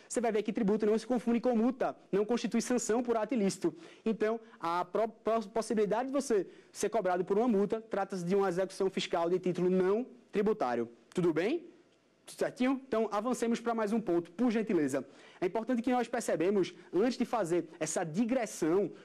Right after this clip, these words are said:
do que é a lei de execução fiscal, do que é o procedimento judicial, nós faremos a importância do, da importância pré-judicial. A importância, portanto, do procedimento administrativo que se dá antes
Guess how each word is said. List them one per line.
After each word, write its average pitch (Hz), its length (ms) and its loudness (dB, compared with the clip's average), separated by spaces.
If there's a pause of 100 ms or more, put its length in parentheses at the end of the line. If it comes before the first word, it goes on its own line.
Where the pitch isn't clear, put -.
do 170 160 2
que 208 240 2
é 220 300 0
a 175 80 -2
lei 185 120 2
de 190 80 2
execução 175 420 0
fiscal, 160 420 -2
do 175 100 2
que 190 140 -2
é 202 60 2
o 208 60 2
procedimento 196 680 0
judicial, 196 800 2 (240)
nós 202 220 0
faremos 226 760 0
a 190 100 -2
importância 196 480 -2
do, 196 300 4
da 180 220 -2
importância 196 420 -2
pré-judicial. 202 1000 0 (160)
A 175 80 -2
importância, 226 420 0
portanto, 233 400 -2
do 220 80 2
procedimento 247 800 2
administrativo 311 640 2
que 247 100 0
se 311 140 -2
dá 208 240 0 (480)
antes 185 340 0